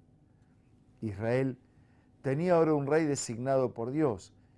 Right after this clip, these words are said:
El que había esperado pacientemente al Señor vio cumplirse la promesa de Dios.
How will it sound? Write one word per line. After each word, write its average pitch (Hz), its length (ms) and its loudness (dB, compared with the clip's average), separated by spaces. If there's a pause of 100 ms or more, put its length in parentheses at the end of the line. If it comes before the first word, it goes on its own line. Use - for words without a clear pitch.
(220)
El 139 140 0
que 147 140 2
había 170 160 4
esperado 156 500 2
pacientemente 143 1000 -2
al 120 120 -2
Señor 127 540 -4 (520)
vio 143 320 -2
cumplirse 127 720 -4
la 113 140 -4
promesa 113 600 -6
de 110 180 -6
Dios. 92 440 -12